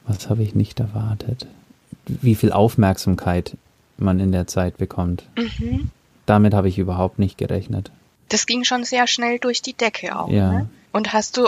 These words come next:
Speaker 2: heute noch Fans aus der Zeit von damals, also die dir treu geblieben sind?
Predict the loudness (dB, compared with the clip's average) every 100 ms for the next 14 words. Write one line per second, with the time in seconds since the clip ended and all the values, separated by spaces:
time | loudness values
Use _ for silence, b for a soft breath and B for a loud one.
0 | 2 0 2 2 0 0 -2 0 0 0
1 | -2 0 -4 0 0 0 -2 -6 0 0
2 | 2 0 0 -2 -4 -4 -4 -6 -6 -6
3 | -6 -2 -2 -2 -6 -6 -6 -6 -6 -6
4 | -6